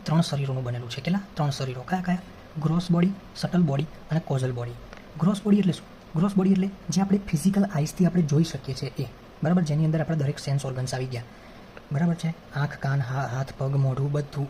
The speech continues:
દરેક વસ્તુ, સેન્સ ઓર્ગન જેટલા પણ છે એ બધા આવી ગયા. ગ્રોસ બોડીનું મુખ્ય કાર્ય છે અનુભવ મેળવવો. પણ એ અનુભવ કોણ કરે છે ને એ આપણે સમજીશું કે વાસ્તવમાં જેને આપણે હું કહીએ છીએ અથવા સેલ્ફ કહીએ છીએ એ કોણ છે ને એ સમજીશું. તો પહેલું થઈ ગયું આપણું ગ્રોસ બોડી, બરાબર છે? ગ્રોસ બોડીની અંદર સેન્સ એક્સપિરિયન્સ અને બોડીના એક્સપિરિયન્સ આવે.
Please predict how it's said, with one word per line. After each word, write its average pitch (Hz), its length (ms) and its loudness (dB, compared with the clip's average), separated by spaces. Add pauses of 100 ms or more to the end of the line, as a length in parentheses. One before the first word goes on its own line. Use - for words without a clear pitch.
દરેક 151 220 0
વસ્તુ, 131 180 -10
સેન્સ 139 260 0
ઓર્ગન 131 180 -2
જેટલા 135 240 -2
પણ 143 120 -2
છે 143 120 -2
એ 147 40 -4
બધા 143 220 0
આવી 127 100 -2
ગયા. 127 180 -10 (600)
ગ્રોસ 170 260 2
બોડીનું 175 260 8
મુખ્ય 147 220 2
કાર્ય 131 220 0
છે 170 120 0
અનુભવ 135 360 2
મેળવવો. 113 420 0 (240)
પણ 180 100 8
એ 190 40 8
અનુભવ 165 300 8
કોણ 185 180 4
કરે 190 160 4
છે 190 100 4
ને 147 160 0
એ 156 80 4
આપણે 143 160 0
સમજીશું 123 460 -4
કે 139 160 -2
વાસ્તવમાં 180 480 4 (360)
જેને 156 180 8
આપણે 175 160 6
હું 196 300 12
કહીએ 170 260 6
છીએ 113 200 -4 (140)
અથવા 175 180 2 (360)
સેલ્ફ 180 260 4
કહીએ 160 220 2
છીએ - 160 -8
એ 165 100 -4
કોણ 165 180 4
છે 170 120 2
ને 147 60 2
એ - 20 0
સમજીશું. 120 400 -2 (640)
તો 180 80 2
પહેલું 160 260 4
થઈ 165 80 4
ગયું 156 120 2
આપણું 170 140 2
ગ્રોસ 131 300 -2
બોડી, 117 140 -2
બરાબર 175 220 2
છે? 196 100 -2
ગ્રોસ 160 280 -2
બોડીની 165 220 4
અંદર 156 160 2
સેન્સ 165 440 0
એક્સપિરિયન્સ 196 480 4
અને 160 140 2
બોડીના 147 300 2
એક્સપિરિયન્સ 123 420 -4
આવે. 113 120 -8